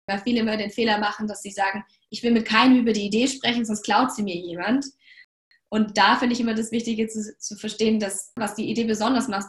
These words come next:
bist du selbst. Das heißt, egal wer die Idee kopiert oder sie versucht auch zu machen, wird nicht genauso sein, weil du fehlst. Das heißt, da wirklich so mit, mit so vielen Menschen wie nur möglich drüber sprechen, sich Feedback einholen, weil es,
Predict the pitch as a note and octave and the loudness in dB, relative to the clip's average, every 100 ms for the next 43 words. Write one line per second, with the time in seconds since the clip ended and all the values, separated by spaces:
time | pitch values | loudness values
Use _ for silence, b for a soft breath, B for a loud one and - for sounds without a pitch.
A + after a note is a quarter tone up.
0 | - - G#3+ G3+ F#3 E3+ E3 - - B | -4 -4 -2 -4 -4 -4 -6 -12 -18 B
1 | B B _ _ _ _ - G3+ G#3+ G#3+ | B B _ _ _ _ -2 0 0 2
2 | A3 C4+ B3 A3+ A3 G#3+ A#3 A#3 A3+ C#4 | 4 6 4 4 2 0 0 0 6 6
3 | D4 G#3 G#3 G#3 G#3+ G#3+ A3+ - A#3+ C#4 | 6 2 -2 -2 -2 -4 -2 2 2 2
4 | A#3+ G3+ G3 A3 A#3 b b - G3+ C4 | 0 -2 0 0 -2 b b -12 2 2
5 | C#4 C4 D#4+ - B3 A3 C4+ D4 A#3+ A3 | 4 4 4 4 0 0 0 0 2 4
6 | B3 A#3 A3 A3+ A3 D4+ D#4+ E3+ D3+ C3+ | 4 4 2 2 4 2 2 -2 -2 -4
7 | - - _ _ _ G#3 G#3 G#3+ G#3+ B | -12 -20 _ _ _ -8 -2 -2 -2 B
8 | B B B _ G#3 A#3 B3+ C#4 B3+ B3 | B B B _ 4 4 4 2 0 -2
9 | A3+ A3+ A3 A3+ A3+ A3+ D4 D4 C4 A#3+ | -2 -4 0 0 0 2 6 8 6 2
10 | C4+ B3 A#3+ A#3+ B3 B3 A3+ A#3 A3 - | 0 2 2 2 0 -2 -4 -4 -4 -4
11 | A#3+ B3+ A#3 A3 - C#4 C4+ A3+ - G3+ | -4 -2 -4 -4 2 2 2 -2 -2 -2
12 | G#3+ G#3+ G#3+ G3+ G3+ - | 0 0 0 -2 -4 -8